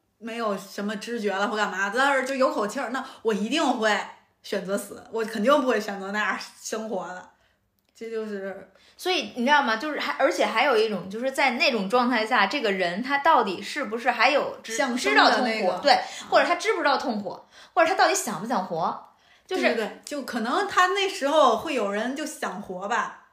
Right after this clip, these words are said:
Speaker 1: 就有那种向生命的那种靠拢的那种决心，就很多植物人到最后不也能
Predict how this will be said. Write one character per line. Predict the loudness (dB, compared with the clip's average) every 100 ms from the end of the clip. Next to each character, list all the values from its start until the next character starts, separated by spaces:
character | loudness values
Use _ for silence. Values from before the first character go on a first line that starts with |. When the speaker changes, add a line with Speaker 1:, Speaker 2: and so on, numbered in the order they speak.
| _ -8
Speaker 1:
就 | -4
有 | 0 -2 -2
那 | -4
种 | -4 -4 -6 -8
向 | -16 -8 -6
生 | -6 -6 -6
命 | -8 -6
的 | -6
那 | -8
种 | -10 -10 -14 -16
靠 | -6 -4
拢 | -4 -8 -10
的 | -12
那 | -10
种 | -10
决 | -8 -8
心， | -6 -6 -6 -8 -20 _ _
就 | -12 -10
很 | -8 -6 -4
多 | -6
植 | -4
物 | -2
人 | -2
到 | 0
最 | 0
后 | -2
不 | -2
也 | -6 -4
能 | -6 -6 -10